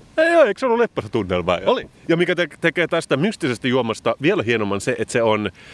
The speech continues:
Speaker 1: pullon muotoinen, mut se on alumiinia. Elikkä tää on jonkin-, jonkinnäköinen niinku tölkki, mihin saa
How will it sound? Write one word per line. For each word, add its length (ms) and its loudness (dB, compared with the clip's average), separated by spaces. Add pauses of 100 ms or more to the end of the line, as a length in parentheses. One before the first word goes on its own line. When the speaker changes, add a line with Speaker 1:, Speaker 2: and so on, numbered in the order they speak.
(140)
Speaker 1:
pullon 320 4
muotoinen, 680 0
mut 180 2
se 80 4
on 180 2
alumiinia. 760 2
Elikkä 240 -2
tää 100 2
on 80 0
jonkin-, 380 -2
jonkinnäköinen 520 0
niinku 200 -2
tölkki, 500 0 (100)
mihin 220 0
saa 300 2